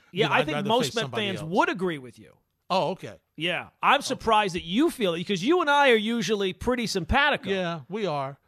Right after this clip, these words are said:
Speaker 1: Yeah.
Speaker 2: But, but the difference here is I, I'm, I'm projecting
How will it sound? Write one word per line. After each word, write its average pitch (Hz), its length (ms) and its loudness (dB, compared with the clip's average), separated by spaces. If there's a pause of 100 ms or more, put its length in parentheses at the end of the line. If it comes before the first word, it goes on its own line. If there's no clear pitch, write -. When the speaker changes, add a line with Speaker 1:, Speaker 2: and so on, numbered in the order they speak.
(140)
Speaker 1:
Yeah. 160 140 -2
Speaker 2:
But, 170 220 -2
but 147 280 -4
the 151 100 -6
difference 202 460 -4
here 202 340 -2
is 139 480 -8 (260)
I, 151 160 -4 (120)
I'm, 160 400 -6
I'm 151 240 -8
projecting 131 920 -6